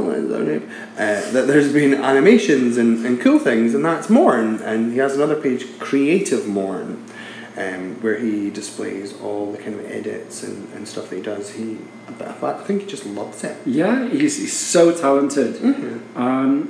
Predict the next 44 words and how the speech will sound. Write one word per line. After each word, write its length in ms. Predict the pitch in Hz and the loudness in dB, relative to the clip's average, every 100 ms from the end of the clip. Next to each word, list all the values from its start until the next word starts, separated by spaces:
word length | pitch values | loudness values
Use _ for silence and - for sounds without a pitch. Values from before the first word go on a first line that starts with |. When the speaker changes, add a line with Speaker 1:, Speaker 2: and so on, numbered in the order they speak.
| - | 0
Speaker 2:
thank 260 | 196 247 185 | 2 4 4
you, 80 | |
Morn. 480 | 131 123 127 165 - - - - - - | 4 4 2 0 -2 -12 -18 -20 -14 -2
You're 160 | 165 | 2
a 40 | 170 | 2
little 180 | 175 - | 2 -2
star. 440 | - 202 277 - | 0 0 2 6
Speaker 1:
Yeah, 100 | 381 | 8
there 240 | 370 381 392 | 8 8 6
I 80 | 440 285 | 8 6
am. 420 | - - 285 320 | 4 -2 -2 2
I'm 80 | 285 | 4
Speaker 2:
Yeah, 60 | 202 | 4
Speaker 1:
on 60 | 147 | 4
the 40 | |
Speaker 2:
there 100 | 139 | 2
you 200 | 117 123 | 4 4
Speaker 1:
page. 80 | 139 - - | 4 2 -4
Speaker 2:
are. 40 | - - - - - | -10 -18 -20 -6 4
Speaker 1:
Oh 60 | |
yeah, 160 | 202 214 | 6 6
'cause 140 | 175 | 4
he 100 | 170 | 0
put 140 | 196 190 | 2 2
a 20 | |
motorbike 720 | 180 190 160 143 127 - - | 4 2 2 0 -2 -6 -10
behind. 380 | 127 139 135 131 - | -6 -4 -4 -4 -2
Yeah, 200 | 170 180 | 0 0
yeah, 140 | 185 190 | 2 2
yeah. 60 | |
Speaker 2:
Which 140 | 160 160 | 2 4
is 80 | |
about 240 | 151 151 156 | 4 4 2
as 140 | 160 | 2
close 260 | - 160 151 | 6 4 6
as 100 | 139 | 4
you've 120 | 147 | 4
ever 140 | 139 | 4
got 180 | 127 147 | 2 0
to 80 | - | 2
a 40 | |
motorbike. 500 | 151 160 180 185 208 | 2 2 2 0 -2
Speaker 1:
Very 440 | - 117 113 98 92 | -4 -4 -2 -4 -4
true. 320 | - 95 92 | -4 -4 -4